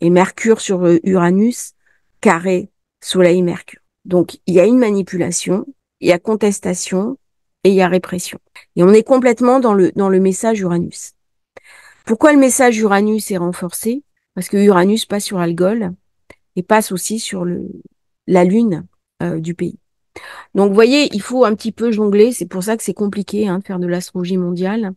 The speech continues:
parce que un seul élément ne suffit pas à expliquer quelque chose. Bon, c'est ce que je dis aussi dans toutes mes vidéos. Il y a aussi d'autres éléments que je vois,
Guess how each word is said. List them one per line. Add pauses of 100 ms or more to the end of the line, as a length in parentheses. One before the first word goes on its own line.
(300)
parce
que
un
seul
élément
ne
suffit
pas (500)
à
expliquer
quelque
chose. (260)
Bon, (480)
c'est
ce
que
je
dis
aussi
dans
toutes
mes
vidéos.
Il
y
a
aussi
d'autres
éléments
que
je
vois,